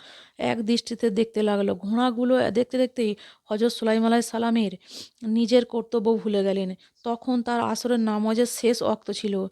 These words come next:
সূ-, সূর্য প্রায় অস্ত যাওয়ার মতনই অবস্থা ছিল। ঘোড়াগুলো সৌন্দর্য দেখার কারণে নামাজ আদায় করা হলো না। হঠাৎ সুলাইমান আলাইহিস সালামের মনে পড়ে গেল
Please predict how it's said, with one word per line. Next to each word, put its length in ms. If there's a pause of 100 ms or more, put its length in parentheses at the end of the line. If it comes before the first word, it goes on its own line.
(260)
সূ-, 320
সূর্য 460
প্রায় 260
অস্ত 260
যাওয়ার 380
মতনই 440
অবস্থা 340
ছিল। 320 (380)
ঘোড়াগুলো 520
সৌন্দর্য 420
দেখার 340
কারণে 480 (280)
নামাজ 380
আদায় 320
করা 240
হলো 240
না। 260
হঠাৎ 360
সুলাইমান 440
আলাইহিস 320
সালামের 460
মনে 260
পড়ে 240
গেল 260